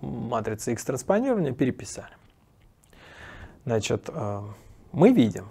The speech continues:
что здесь стоит произведение двух операторов, каждый из которых имеет структуру тензорного произведения. Следовательно, мы по обычному правилу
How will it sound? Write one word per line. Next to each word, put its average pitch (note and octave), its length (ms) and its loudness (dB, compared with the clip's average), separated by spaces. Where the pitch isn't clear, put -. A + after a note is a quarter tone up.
что - 240 -4
здесь E3+ 240 6
стоит C#3 240 6
произведение D3 760 6
двух A2+ 420 0
операторов, A#2+ 640 4
каждый C3 380 8
из - 100 -6
которых G3 480 4
имеет C#3 340 4
структуру C3 500 0
тензорного A2 500 0
произведения. G#2+ 720 -2
Следовательно, G3+ 600 6
мы D3+ 420 2
по A#2 440 8
обычному A#2 540 2
правилу A#3 600 6